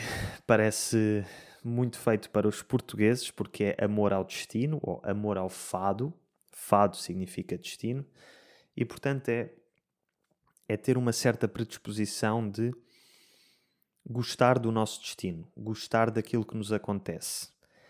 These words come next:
É ver tudo aquilo que acontece na vida, incluindo o sofrimento e a perda,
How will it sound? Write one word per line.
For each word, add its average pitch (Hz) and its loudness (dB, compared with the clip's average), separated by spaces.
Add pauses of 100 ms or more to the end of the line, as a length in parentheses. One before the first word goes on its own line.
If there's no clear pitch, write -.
(200)
É 98 0
ver 123 2
tudo 120 -4
aquilo 110 -2
que - -6
acontece 110 -4
na 98 0
vida, 123 0 (380)
incluindo 120 -2
o 110 -4
sofrimento 113 -4
e 104 2
a 98 0
perda, 117 2